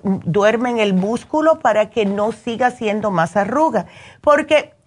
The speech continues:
yo me acuerdo, yo empecé hace muchos años a hacérmelo porque tenía, eh,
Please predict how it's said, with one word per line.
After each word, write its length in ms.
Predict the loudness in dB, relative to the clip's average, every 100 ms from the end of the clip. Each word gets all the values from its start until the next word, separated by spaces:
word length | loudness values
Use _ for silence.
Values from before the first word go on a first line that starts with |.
| -8
yo 280 | -4 2 2
me 100 | 2
acuerdo, 460 | 0 2 2 2 0
yo 160 | 0
empecé 320 | 0 -2 0
hace 180 | 0 0
muchos 400 | -2 -4 -6 -2
años 340 | -2 -2 -4 -6
a 40 |
hacérmelo 720 | -2 0 0 0 -2 -2 -4 -12 -20 _ _ -2
porque 580 | 4 4 2 -2 -2 -2
tenía, 960 | 0 0 0 0 -2 2 2 2 0 -8 _ -4 0
eh, 420 | 2 4 2